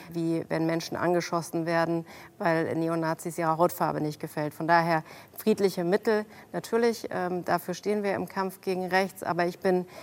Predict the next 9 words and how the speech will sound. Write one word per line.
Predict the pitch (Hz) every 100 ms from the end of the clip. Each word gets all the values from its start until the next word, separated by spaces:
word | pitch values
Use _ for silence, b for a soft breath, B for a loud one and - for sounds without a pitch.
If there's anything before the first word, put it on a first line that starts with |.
| B 160
dagegen, | 170 165 175 175
eben | 165 170 170
eine | 160 165
Gleichsetzung | - 170 185 - 170 - 165 -
zu | 180
machen | 165 165 165 175 - B B B -
zwischen | - 170 - 165 160 B B -
rechter | 170 180 - 175 165
und | 165 165 -